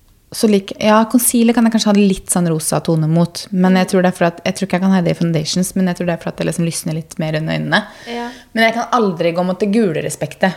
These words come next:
Speaker 1: på hverken concealer eller foundation, liksom. Mot det varmere. Så jeg tror nok jeg i, sånn generelt er en litt kaldere fargemessig, for jeg også liker jo også å ha kaldere hårfarge.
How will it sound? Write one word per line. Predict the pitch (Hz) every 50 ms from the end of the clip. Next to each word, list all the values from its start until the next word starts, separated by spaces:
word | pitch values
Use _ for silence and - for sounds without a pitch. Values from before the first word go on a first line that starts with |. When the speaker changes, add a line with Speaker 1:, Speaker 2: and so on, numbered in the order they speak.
| - - -
Speaker 1:
på | - 190
hverken | 185 175 - - - 165 160 156
concealer | - 175 165 156 156 147 147 - - 151
eller | 147 151
foundation, | - 147 147 - - - - 175 180
liksom. | 185 190 208 208 202 208 - - - - - - - -
Mot | 170 165
det | 175 180
varmere. | 185 175 151 156 143 139 160 190 185
Så | - - 202
jeg | 190
tror | - 220 214 208
nok | 208 196
jeg | 240 220 214 - - - -
i, | 214 220 220 214 214 - - - - - -
sånn | - 202 185 170 165 160
generelt | - - 190 185 180 165 165 165 185 208 - - -
er | - 156
en | 151 156 151
litt | 151 147 - -
kaldere | - - - 180 165 156 151 147 147 143 139 139 - - - - - - - - _ - - -
fargemessig, | - - 160 160 147 - 156 151 - 185 214 208
for | - -
jeg | 160 156 -
også | 165 151 - - 165
liker | 156 151 - - 165
jo | 160
også | 160 -
å | 151 -
ha | 156 156 156 - - - - - _ _ _ -
kaldere | - 185 165 151 156 160
hårfarge. | 165 156 156 - - - - 143 147 139 139 143